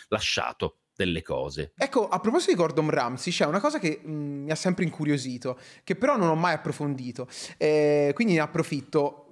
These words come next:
Speaker 2: La differenza dello stile di doppiaggio, se così si può chiamare, perché chiaramente, eh, in un film c'è il labiale, devi seguire le, l'interpretazione dell'attore,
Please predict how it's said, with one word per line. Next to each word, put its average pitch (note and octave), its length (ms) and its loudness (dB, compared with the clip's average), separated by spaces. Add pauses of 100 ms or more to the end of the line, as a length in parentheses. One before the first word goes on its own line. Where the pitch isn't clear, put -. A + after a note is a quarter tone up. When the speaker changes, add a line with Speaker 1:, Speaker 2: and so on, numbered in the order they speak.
(320)
Speaker 2:
La A#3 120 2
differenza G#3 720 2
dello G3+ 260 4
stile D3+ 460 0
di C3 80 -8
doppiaggio, B2+ 640 -2
se A3+ 320 -2
così G3 240 0
si G#3 140 -2
può E3 180 -2
chiamare, C3+ 340 -4
perché G3+ 320 -2
chiaramente, F#3+ 720 0 (460)
eh, D#3+ 160 4
in F#3+ 100 4
un A3+ 120 6
film C#3 600 2
c'è - 160 -4
il A#2 80 -6
labiale, D#3 440 4
devi C3 140 -4
seguire C3+ 380 -2
le, C3 120 -4
l'interpretazione C#3+ 1080 -2
dell'attore, C3+ 920 0